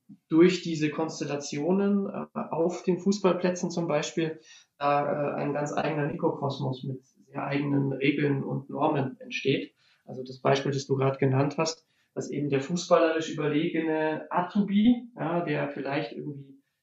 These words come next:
bildungsmäßig, vielleicht auch finanziell, äh, dem Akademiker, der Ende zwanzig ist und irgendwo schon Managerposten hat, äh, der da unterlegen ist, aber weil er halt der bessere Fußballer ist, ähm, sagt er ihm auf dem Platz, wo es lang geht.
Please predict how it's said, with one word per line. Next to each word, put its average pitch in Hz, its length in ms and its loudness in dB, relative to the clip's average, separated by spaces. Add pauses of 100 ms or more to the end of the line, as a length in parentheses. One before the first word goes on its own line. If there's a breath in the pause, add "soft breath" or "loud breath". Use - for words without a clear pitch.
(100)
bildungsmäßig, 165 1000 0
vielleicht 139 200 -4
auch 139 80 -4
finanziell, 143 760 2 (320 loud breath)
äh, 143 460 -2
dem 143 320 -2
Akademiker, 165 800 2
der 156 300 0
Ende 151 540 -4
zwanzig 147 380 -6
ist 170 240 -4
und 147 140 -6
irgendwo 147 320 -8
schon 143 320 -6
Managerposten 160 800 -2
hat, 160 200 -6 (500)
äh, 143 300 -2
der 139 320 -2
da 151 160 -2
unterlegen 160 500 4
ist, 208 180 4
aber 156 240 -4
weil 160 140 0
er 165 60 0
halt 165 160 -4
der 160 60 -2
bessere 156 340 -8
Fußballer 147 480 -4
ist, 196 220 -4
ähm, 151 340 -8
sagt 139 260 -2
er 147 80 -4
ihm 147 140 -2
auf 139 160 -6
dem - 100 -12
Platz, - 240 -10
wo 143 60 -20
es - 100 -20
lang 147 240 0
geht. 139 200 -4